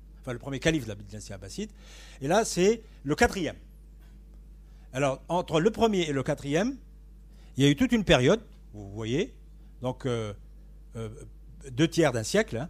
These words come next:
plus, euh, où il va y avoir des phénomènes très importants qui sont, euh, phénomènes de traduction d'ouvrages du grec à l'arabe, du grec au syriaque, du syriaque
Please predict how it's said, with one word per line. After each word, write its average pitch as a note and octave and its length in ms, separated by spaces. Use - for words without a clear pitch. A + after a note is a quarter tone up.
plus, - 420
euh, C3+ 340
où B3+ 260
il C#3+ 120
va D#3 80
y G#3+ 40
avoir F3+ 200
des C#3 80
phénomènes G3+ 540
très G3+ 200
importants F#3 580
qui F3 120
sont, D3+ 300
euh, B2+ 200
phénomènes A#3 360
de F3+ 60
traduction D#3 520
d'ouvrages B2 560
du C#3+ 160
grec - 480
à B2 80
l'arabe, A#2+ 300
du D#3 120
grec D#3+ 320
au C#3 80
syriaque, B2 680
du C3 160
syriaque E3 560